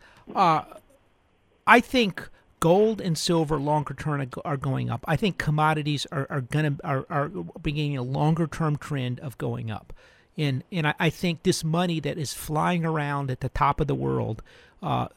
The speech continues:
you know, circling the planet, is gonna start cascading and raining down into the real economy now. Uh, in, and, uh, because, because it, it, it cannot, it can no longer get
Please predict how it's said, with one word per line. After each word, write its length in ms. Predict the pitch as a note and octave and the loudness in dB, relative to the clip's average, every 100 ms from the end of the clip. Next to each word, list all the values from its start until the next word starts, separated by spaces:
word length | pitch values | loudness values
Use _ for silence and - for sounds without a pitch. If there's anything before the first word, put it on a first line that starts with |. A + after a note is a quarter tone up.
| - | -4
you 120 | D#3 | 0
know, 60 | B2+ | 0
circling 540 | - E3+ D#3 D#3+ C#3 | 2 2 2 -2 -4
the 80 | B2+ | -2
planet, 460 | - E3 D3 B2+ | -2 -2 -2 -2
is 140 | C3+ - | -6 -4
gonna 180 | C#3+ A#2+ | -2 -2
start 340 | - C#3 - | -2 -4 -4
cascading 760 | - D3+ C3 - D3 C#3 C3+ B2+ | 0 2 0 0 0 0 -2 -4
and 160 | B2 | -6
raining 420 | C3 C#3 D3 C#3+ C3 | -2 -2 -2 -2 -2
down 360 | C#3 C3+ B2+ | -4 -2 -4
into 320 | D#3+ C#3 C3 | -2 -2 -2
the 100 | C3 | -4
real 260 | C3 C3 A#2+ | -2 -2 -2
economy 540 | A#2 D3 C3+ B2 A#2 | -4 -2 -2 -2 -2
now. 300 | A#2+ F#2+ F#2 - - - - _ | -4 -6 -8 -10 -18 -20 -20 _
Uh, 240 | E3+ C3+ - - _ | 0 2 0 -2 _
in, 360 | - G3 C#3+ C#3 - - _ - | -6 0 0 0 -10 -20 _ -6
and, 400 | F3+ C#3 B2+ - - | -2 -2 -2 -8 -6
uh, 200 | E3+ C3 | -4 -2
because, 400 | C#3+ - D3 - - - - | 0 2 0 0 -14 -20 -2
because 300 | E3 - C#3+ | 0 2 0
it, 260 | - E3 - | 0 -2 -2
it, 120 | E3+ - | -4 -2
it 200 | F3+ - | -2 2
cannot, 480 | - G3+ F#3 F#3 - - | 4 4 4 2 0 -2
it 160 | E3 | -2
can 160 | - D#3 | 2 2
no 120 | F3+ | 2
longer 360 | F#3+ F#3+ E3+ C#3+ | 4 2 2 -2
get 260 | B2 E3 | -4 -4